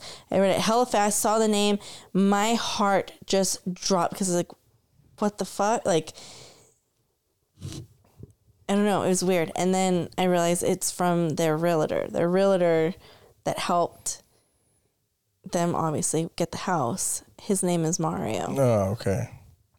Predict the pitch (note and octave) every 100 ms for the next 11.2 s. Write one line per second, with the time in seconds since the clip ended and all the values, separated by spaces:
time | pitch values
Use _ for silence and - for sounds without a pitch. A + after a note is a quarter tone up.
0 | - C3 B2+ A2+ A2+ A#2+ G#2+ A#2+ A2+ -
1 | - _ _ _ G3+ - G3 D#3 E3 E3+
2 | D3 - G3 G3+ G#3 G3+ G#3+ A3 F#3+ -
3 | F#3+ F3+ - - _ _ _ _ _ -
4 | G3 - F3 F3 C3 - - - G#3 G3+
5 | F#3+ G#3 G#3 G#3 G3 F#3 F#3 G#3+ G3 F#3+
6 | - F#3 F#3+ F3+ E3 E3 G3+ G3+ F#3+ F#3
7 | F3+ F#3 F#3 F3+ E3 F3+ F#3+ F3+ - E3+
8 | E3 E3+ E3+ - - D#3 E3+ F3+ E3 D#3+
9 | D#3+ D3+ C#3+ D3+ F#3+ - - F3 A#2+ A2+
10 | A2 G3+ G#3+ F#3 A3 G#3 G3+ G3 G#3 G3
11 | F#3+